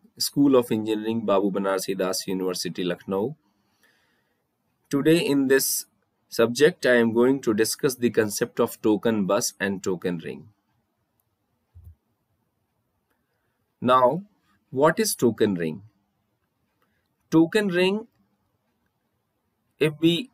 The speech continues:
represent it by the I triple E standards, and there are so many standards of I triple E. So eight zero two point five represents the token ring,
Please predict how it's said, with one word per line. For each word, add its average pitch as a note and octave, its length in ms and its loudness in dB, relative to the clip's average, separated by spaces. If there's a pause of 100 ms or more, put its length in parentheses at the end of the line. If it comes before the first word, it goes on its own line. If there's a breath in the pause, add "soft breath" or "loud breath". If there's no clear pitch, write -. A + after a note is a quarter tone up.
represent C#3 640 0
it D#3+ 120 2 (680)
by B2 240 6
the C#3+ 280 2
I - 160 6
triple D#3 400 2
E D3 100 0
standards, A#2 960 0 (1160)
and B2 200 0
there C#3 180 4
are C#3+ 60 4
so D#3+ 260 0
many D#3+ 240 0
standards C3 540 0
of B2 160 -2
I A2+ 160 4
triple A2 420 2
E. F2+ 160 -6 (1700)
So C#3+ 340 -4
eight D3+ 220 2
zero D3+ 280 2
two E3+ 360 -2
point D3+ 260 2
five C3 320 4
represents A#2 560 0
the A#2 180 -6
token F#2+ 460 -2
ring, D#2 280 -12